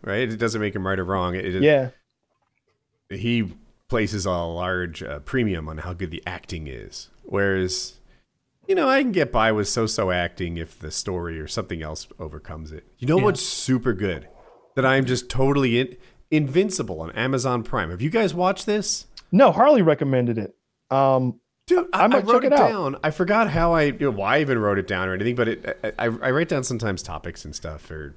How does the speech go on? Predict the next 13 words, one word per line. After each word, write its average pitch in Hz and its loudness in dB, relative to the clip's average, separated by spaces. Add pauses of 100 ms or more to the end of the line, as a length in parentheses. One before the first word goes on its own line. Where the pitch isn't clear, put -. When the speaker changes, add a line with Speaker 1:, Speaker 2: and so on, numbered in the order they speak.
(100)
Speaker 3:
Oh, - -10
sure. - 0
Speaker 1:
suggestions. 87 -8 (580)
And, 117 2
uh, 104 2
it's 120 -2
just 135 -2
sitting 120 0
there 101 0
looking 98 -4
at 82 -6
me. 87 -8
And 78 -10